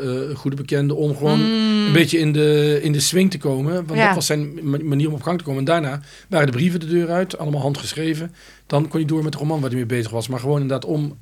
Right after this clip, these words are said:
Speaker 2: Gewoon even de puinruimen uit
Speaker 1: Ja.
Speaker 2: de ziel. Zo
Speaker 1: Ja.
Speaker 2: een soort
Speaker 1: Ja.
Speaker 2: van alle-, allereerste gore taal
Speaker 1: Ja.
Speaker 2: eruit en dan
Speaker 1: <laughs> Ja.
Speaker 2: door. Of
Speaker 1: Ja,
Speaker 2: wat?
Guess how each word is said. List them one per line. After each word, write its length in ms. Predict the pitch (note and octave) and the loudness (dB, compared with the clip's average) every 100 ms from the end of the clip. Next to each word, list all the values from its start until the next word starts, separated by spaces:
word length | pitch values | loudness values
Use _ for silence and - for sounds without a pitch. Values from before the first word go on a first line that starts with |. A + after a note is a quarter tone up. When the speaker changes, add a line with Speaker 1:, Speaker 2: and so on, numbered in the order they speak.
| - G3 | -12 0
Speaker 2:
Gewoon 180 | G3+ | 2
even 200 | G#3 G#3 | 2 0
de 80 | G#3 | -2
puinruimen 800 | G#3 G#3+ G#3 B3 F#3+ F3 F3 F3 | 0 2 6 6 6 6 6 6
uit 100 | F3 | 6
Speaker 1:
Ja. 60 | G3 | 6
Speaker 2:
de 80 | F#3 | 4
ziel. 380 | A3 G#3+ F#3 | 4 6 6
Zo 140 | F3+ G#3 | 6 6
Speaker 1:
Ja. 100 | F#3+ | 6
Speaker 2:
een 80 | G#3+ | 6
soort 240 | A#3 G#3+ | 4 6
Speaker 1:
Ja. 100 | G#3 | 6
Speaker 2:
van 220 | A3 C#3 | 6 4
alle-, 280 | F2 G#3 A3 | 4 4 4
allereerste 680 | A3+ A3 F#3+ G#3+ G#3+ A3+ G3+ | 4 4 4 2 2 0 0
gore 420 | - C4 A3 G#3+ A3 | 0 2 2 2 0
taal 380 | G#3+ G#3+ G#3+ F3 | 2 2 4 4
Speaker 1:
Ja. 120 | F#3 | 4
Speaker 2:
eruit 220 | G#3+ A3 | 2 -2
en 160 | F#3+ A3 | 0 4
dan 180 | A#3+ | 4
Speaker 1:
<laughs> 80 | A3+ | 6
Ja. 140 | A#3 G#3 | 6 6
Speaker 2:
door. 420 | F3 E3 - - | 6 4 2 0
Of 60 | - | 2
Speaker 1:
Ja, 80 | G#3+ | 2
Speaker 2:
wat? 180 | - | 2